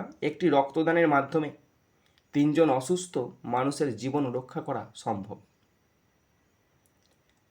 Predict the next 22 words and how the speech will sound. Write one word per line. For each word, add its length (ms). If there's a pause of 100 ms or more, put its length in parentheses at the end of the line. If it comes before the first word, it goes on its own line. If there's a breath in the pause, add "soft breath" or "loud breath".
(160)
তবে 220
এখনও 380 (180)
অনেকের 320
মধ্যে 320 (140)
ভয় 280 (240)
ও 140
ভুল 260 (100)
ধারণা 380 (160)
রয়ে 360
গেছে, 220 (1040)
তাই 100
রক্তদানের 600
উপকারিতা 440
সম্পর্কে 560 (160)
আরও 260
সচেতনতা 680 (120)
গড়ে 180
তোলা 260 (560)
জরুরি। 440 (1000)
বিদ্যালয় 640
ও 40 (120)
কলেজ 240